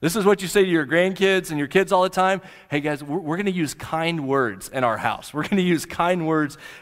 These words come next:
when we speak to one another." Kind words are things like Second Timothy chapter two.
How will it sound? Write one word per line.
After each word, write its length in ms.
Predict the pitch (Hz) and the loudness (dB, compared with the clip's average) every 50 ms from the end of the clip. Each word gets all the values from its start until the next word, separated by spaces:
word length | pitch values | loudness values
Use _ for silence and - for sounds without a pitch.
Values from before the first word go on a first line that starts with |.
| - | -4
when 100 | 160 156 | -2 0
we 80 | 151 135 | 0 0
speak 320 | - - - 156 156 156 | -2 -2 0 0 0 0
to 80 | - 143 | 0 0
one 160 | 135 131 123 | 0 0 0
another." 320 | 120 120 113 110 107 104 - - - - - | 0 -2 -2 -2 -4 -6 -8 -12 -20 -20 -10
Kind 340 | - - 208 220 240 240 220 | -2 0 2 2 2 2 4
words 380 | 202 214 214 208 202 185 151 175 | 4 4 6 4 2 2 0 -2
are 60 | 160 | -2
things 260 | - 185 185 180 160 | 0 0 0 2 2
like 180 | 175 151 135 - | 0 0 0 -2
Second 320 | - - 196 - 196 165 | 0 0 0 0 0 -2
Timothy 380 | - 180 170 170 160 - 156 143 | 0 0 0 0 0 0 -2 0
chapter 340 | - 156 143 139 - 131 | 2 2 0 2 0 -4
two. 320 | 120 - - 151 139 123 | -6 -2 0 0 0 0